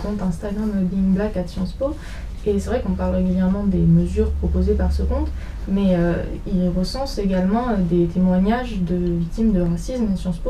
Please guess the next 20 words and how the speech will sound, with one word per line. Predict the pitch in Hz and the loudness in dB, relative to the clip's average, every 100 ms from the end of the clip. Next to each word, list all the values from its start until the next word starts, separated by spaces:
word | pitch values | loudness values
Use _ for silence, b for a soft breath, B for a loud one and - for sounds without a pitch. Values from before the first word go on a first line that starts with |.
| 269 | -4
Je | |
sais | - 180 | -4 -4
pas | 220 | -2
si | 214 185 | -4 -4
vous, | 220 | -4
personnellement, | 190 180 185 180 208 | -4 -4 -2 0 0
vous | 214 175 | 0 0
avez | 170 | 2
lu | 175 214 | 2 0
certains | 220 170 175 | -2 -4 -2
de | 185 | -2
ces | 175 | -2
témoignages, | 185 175 175 185 220 - B B B B | -2 0 0 0 -2 -6 B B B B
mais | 190 | -2
il | |
y | 175 | 0
en | |
a | 214 | 0
qui | 240 - | 0 -4
sont, | - 220 240 | -2 -2 0